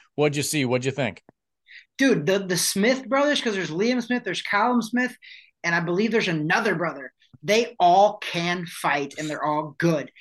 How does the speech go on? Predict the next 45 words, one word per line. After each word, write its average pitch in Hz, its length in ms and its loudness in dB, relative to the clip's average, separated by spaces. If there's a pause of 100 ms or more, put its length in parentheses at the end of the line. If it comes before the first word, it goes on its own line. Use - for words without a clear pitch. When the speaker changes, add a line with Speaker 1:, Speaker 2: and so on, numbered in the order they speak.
(120)
Speaker 1:
Yeah. 104 160 2
Speaker 2:
And - 100 -2 (160)
I 277 120 4
liked 202 420 0
it. 135 220 -8
Um, 160 220 0
it 165 120 -4
got 202 240 2
a 220 80 2
little 208 240 2
chippy 220 480 -2
leading 185 280 -4
up 180 140 -4
to 196 80 -6
the 185 100 -4
fight. 175 320 -2
There 180 120 -4
were 175 80 -2
some, 165 260 -4 (100)
um, 151 280 -4 (260)
some 175 240 0
words 175 320 2
exchanged 175 580 0
at 170 120 -8
the 151 60 -8
pre-fight 170 500 -4
press 165 280 -2
conference. 185 600 -4
Liam 170 300 -2
Smith 170 360 -6
called 160 380 -2
Eubank 160 320 -4
Junior 165 380 -4
out 160 260 0
for 151 260 -6 (280)
possibly 190 880 0
being 175 400 0
gay, 160 540 -4 (340)
uh, 151 180 -2
'cause 151 200 -4
he 156 80 -2
wore 156 300 0
a 143 140 -4
rainbow 156 340 -4
ribbon. 160 440 -6